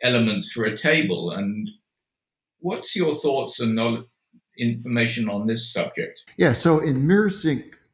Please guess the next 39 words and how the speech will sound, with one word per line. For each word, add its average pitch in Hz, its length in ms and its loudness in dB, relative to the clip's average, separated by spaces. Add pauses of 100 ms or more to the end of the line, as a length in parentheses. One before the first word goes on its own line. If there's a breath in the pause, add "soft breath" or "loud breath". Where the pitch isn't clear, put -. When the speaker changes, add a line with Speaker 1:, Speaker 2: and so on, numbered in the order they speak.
(120)
Speaker 2:
five 143 720 2
and 123 100 0
earlier, 104 560 2
we 104 140 2
did 107 180 -2
not 107 160 0
support - 560 -2
U 92 80 -2
U 90 240 -2
I 87 60 -2
D 87 140 -4
numbers. 85 480 -4 (680 soft breath)
And 95 140 0
the 98 60 2
reason 135 360 4
is 104 140 -4
because 107 640 0 (580 soft breath)
we 120 640 6
assumed 127 480 2
that, 104 580 0 (120)
<laughs> - 140 -20
that 107 160 -2
numbers 110 540 4
were 113 120 4
no 110 180 4
longer 104 260 4
than 92 140 -2
seventeen 98 540 0
digits, 104 380 -2
because 90 300 -8
that's 101 240 -2
the 104 80 -2
way 92 240 2
it 90 60 2
is 95 180 0
in 92 80 2
every 95 300 2
other 107 200 4
database. 82 520 -6